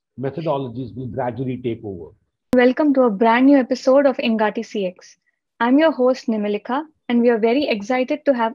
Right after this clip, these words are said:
Speaker 2: all of you join us today. On this show, we talk to C X and technology experts from around the world. We explore,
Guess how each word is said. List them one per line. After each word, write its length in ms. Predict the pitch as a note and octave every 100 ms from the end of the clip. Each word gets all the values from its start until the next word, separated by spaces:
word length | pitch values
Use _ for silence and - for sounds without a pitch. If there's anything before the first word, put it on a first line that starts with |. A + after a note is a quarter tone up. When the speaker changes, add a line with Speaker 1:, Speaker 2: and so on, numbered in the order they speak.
| -
Speaker 2:
all 220 | A3+ A#3+
of 120 | B3
you 100 | C4+
join 260 | A#3 G#3+ G3+
us 140 | G3+
today. 320 | - F3+ A#3 B3 - _ _ _ _ _ _
On 180 | A#3+ A#3+
this 140 | A#3+
show, 340 | - C4+ E4 - _
we 100 | B3+
talk 260 | B3+ C4 C4
to 60 | D#4+
C 240 | - B3 C4+
X 180 | D4
and 220 | - C4 A#3+
technology 500 | A3+ A#3 A3+ A3+ C#4
experts 480 | B3 - - C#4
from 200 | - C#4 C4
around 400 | A#3+ A3 A#3 B3
the 80 | G#3+
world. 360 | F#3 F#3 E3+ E3+ _ _ _ _
We 140 | B3 A#3+
explore, 580 | A#3+ - - A3 C#4+